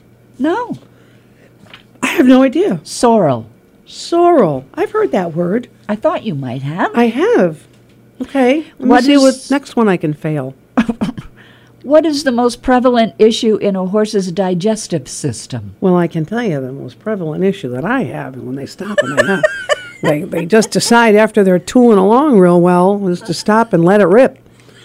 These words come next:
Speaker 2: <laughs> And, uh, if you're behind 'em, <clears throat> or like happened to me, uh, yesterday, if you're behind 'em and they had a little gasio-, ga-, gaseous explosion
Speaker 1: Mm-hmm.
Speaker 2: while you're brushing their tail,
Speaker 1: Mm-hmm.
Speaker 2: that's not fun.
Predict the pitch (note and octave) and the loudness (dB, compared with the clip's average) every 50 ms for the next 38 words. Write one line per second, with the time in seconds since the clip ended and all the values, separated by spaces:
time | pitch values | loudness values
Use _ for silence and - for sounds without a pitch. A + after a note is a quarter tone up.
0 | - - - - G5 G#5 - - - - - - - - - - - - - D#5+ | -10 -6 -4 -2 -2 -2 0 0 2 4 4 4 4 2 -2 -4 -6 -6 -8 -8
1 | D5+ - - - - - G3+ F#3+ F#3 F3+ F#3 F3+ F3+ F3+ F3+ F3 - - _ - | -8 -8 -12 -16 -6 -2 2 2 4 4 4 4 2 2 2 0 -2 -6 _ -6
2 | - G3 - A#3 A#3+ A#3+ - A#3 G3 A3 C4 D4+ F4 F4+ E4+ C4+ A3 G3+ F#3+ G#3 | -4 2 4 6 6 6 6 4 4 4 4 4 4 6 6 6 6 6 4 4
3 | A3+ A3 - - - - - - _ _ _ _ - F#5+ F#5+ F#5 F5+ - - - | 0 -2 -6 -12 -20 -20 -20 -20 _ _ _ _ -2 -2 0 0 2 4 4 4
4 | - - G5 G5 G5 F#5+ F#5 _ A#3+ A3 A3+ A3 A3 G#3+ G#3+ A3+ G#3+ G#3 G#3+ G3+ | 6 4 4 2 0 -2 0 _ 4 6 6 6 4 4 2 0 0 0 2 0
5 | G3+ G#3 A3 A3+ G#3+ G3 - - - _ _ - A#2+ E3 F#3 F3+ F3 E3+ E3+ F#3 | 2 2 4 4 2 2 0 -4 -10 _ _ -2 0 2 2 2 2 2 4 4
6 | A3+ D4+ - - B3 G#3 F#3+ F3 E3+ E3+ F3 F#3+ F#3+ - G3 F#3+ E3+ F3+ D#3+ G3 | 4 2 2 2 2 4 4 4 4 4 4 2 2 2 2 2 2 2 2 2
7 | G3 F#3+ F#3+ F3+ F3 F3 E3+ E3 E3+ D#3 D3+ D#3 E3 F#3 F3+ F3 E3+ F3 F3 D#3+ | 4 4 4 4 4 4 4 4 2 2 2 2 2 2 2 2 2 2 2 2
8 | D3 D3+ D3+ D3 D3 D#3+ F#3+ D#3+ F3+ F3+ F#3 F3 - - - F3+ F3 F#3+ G#3 A3+ | 2 0 -4 -8 -12 -8 -2 0 2 2 2 0 -4 -2 0 2 4 4 4 2
9 | G#3+ - - _ - G3 F3+ F3+ F#3+ C#5+ C#5+ C#5+ C#5+ C#5 C#5 C#5 C5+ C5+ - - | 2 -2 -6 _ -2 0 2 2 2 0 0 0 0 -2 -2 -4 -4 -2 0 2
10 | A3+ A3+ A3+ A#3 A3+ A3 A3+ G3+ - - - F3+ F3 - - - - F3+ E3+ E3 | 4 4 4 2 2 2 2 2 2 0 -4 -6 -6 -6 -4 0 2 4 4 4
11 | D#3+ D3+ D3+ D3 D#3 F#3 G3 G3 - A3 A#3 B3+ C4+ B3+ C#4+ B3+ D4 F#4 - F#3 | 2 0 0 0 0 0 0 -2 -6 -12 -12 -10 -10 -10 -12 -12 -16 -6 -2 2
12 | F#3 F3+ F3 E3+ E3+ E3 - G3 F#3+ - - F#3 F3+ E3+ C#3+ - - - A3+ A3+ | 4 4 4 4 4 4 4 2 2 2 2 2 2 2 0 -2 -4 0 2 4
13 | A3 G3+ E3+ C#3+ D3+ F3 F3+ C#4 D4 F4 E4 C#4 G#3+ G3 F#3+ G#3+ - C#4+ E4+ F#4+ | 4 4 4 4 2 0 -2 -4 -8 -12 -12 -12 -12 -12 -12 -2 0 2 2 4
14 | - A4 G#4 F#4 - A3 G3 E3 C#3+ D3 F3+ F3+ | 4 4 4 4 4 2 2 2 2 0 0 -2